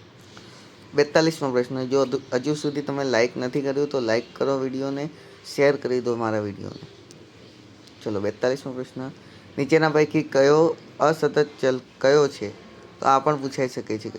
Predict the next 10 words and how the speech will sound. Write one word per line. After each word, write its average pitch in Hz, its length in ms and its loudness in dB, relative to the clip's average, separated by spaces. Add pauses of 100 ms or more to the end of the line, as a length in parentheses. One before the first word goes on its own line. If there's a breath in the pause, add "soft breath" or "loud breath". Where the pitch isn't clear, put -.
(120)
વ્યક્તિની 147 520 -2
માસિક 120 540 -6
આવક. 117 360 0 (1600)
તેતાલીસમો 160 480 2
પ્રશ્ન, 123 380 -2
ક્રમચય 139 580 2
અને 151 160 -2
સંચય 127 440 -4
પ્રચલિત 127 460 -6
સંકેત 120 340 -8